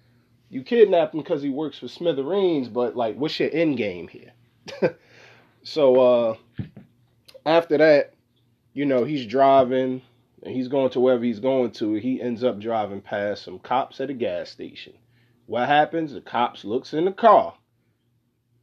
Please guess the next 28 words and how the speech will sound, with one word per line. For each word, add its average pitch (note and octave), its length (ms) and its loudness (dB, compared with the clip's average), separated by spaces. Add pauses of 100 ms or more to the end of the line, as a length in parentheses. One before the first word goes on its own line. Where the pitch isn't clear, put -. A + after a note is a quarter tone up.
(160)
and A2 340 -6
sees F3 540 -4
Jaden B2+ 680 2 (1040)
with A#2+ 160 -4
his A2+ 160 -2
hand, D3+ 300 -4
with B2 240 0
his A#2 260 -2 (180)
hands D3+ 500 -2
tied D#3 460 2
and B2+ 140 -2
with C3 180 -4
the, A#2+ 220 -6
the A#2+ 100 -12
bag C#3+ 440 0
over A2+ 260 -4
his G#2 140 -8
head. G#2+ 380 -4 (600)
Now F#2 200 -10
the - 60 -8
cops A#2+ 320 0
follow F3+ 560 4
him. E2+ 100 -16 (2250)
Now, D3+ 380 6
after C#3+ 280 4
a C#3 80 4
while, C#3+ 640 4 (540)
it's, E3+ 160 -4